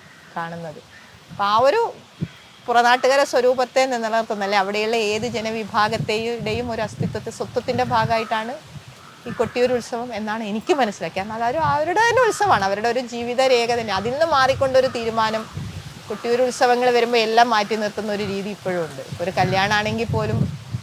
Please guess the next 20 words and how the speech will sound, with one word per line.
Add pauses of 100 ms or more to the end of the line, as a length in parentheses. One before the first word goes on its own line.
(120)
കൊട്ടിയൂർ
ഉത്സവകാലല്ലേ,
വ്രതകാലല്ലേ, (100)
വേണ്ടാല, (840)
അങ്ങനെ (640)
ഉള്ളൊരു
രീതി (160)
പരമാവധി
മാറ്റി
നിർത്തേണ്ട, (200)
നിർത്താൻ
പറ്റുന്നതൊക്കെ
മാറ്റി
നിർത്തിക്കൊണ്ട്
പെരുമാളുടെ
ഉത്സവം
നടത്തുക
എന്നുള്ളൊരു (100)
രീതി (180)
ഈ